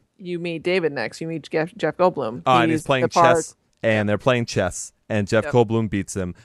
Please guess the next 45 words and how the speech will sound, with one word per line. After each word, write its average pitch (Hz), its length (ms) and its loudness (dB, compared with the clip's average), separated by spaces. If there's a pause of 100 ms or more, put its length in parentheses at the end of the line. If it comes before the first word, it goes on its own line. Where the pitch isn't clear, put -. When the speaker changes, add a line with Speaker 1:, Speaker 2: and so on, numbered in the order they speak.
Speaker 2:
But 107 140 0
one 120 180 2
of 131 60 2
the 127 80 2
things 123 240 -4
they 120 100 0
set 117 240 2
up 107 220 0
is 92 100 -8
that, 101 300 2 (260)
uh, 104 160 0
Jeff 117 320 2
Goldblum 113 500 2
is 104 140 -6
still 117 320 0
wearing 107 400 0
his 98 260 -2
wedding 147 320 2
band 90 420 -2 (200)
after 110 340 0
three 117 380 0
years 107 520 2
of 95 420 0
either 101 340 0
a 95 60 0
separation 131 640 0
or 104 160 0
a 90 60 -4
divorce. - 520 -12 (140)
Speaker 1:
Divorce. 143 480 -12
Speaker 2:
Yeah, 101 180 0
is 110 160 0
it 113 100 0
full 120 220 2
divorce? 123 480 0 (240)
Speaker 1:
Yep. - 320 -14
Speaker 2:
Okay. 107 220 -4 (380)
So 117 460 2 (160)
you 113 120 -8
can 117 120 -4
tell 123 280 4
he's 113 200 -4
still 117 220 0
not 104 180 0
completely 95 880 -4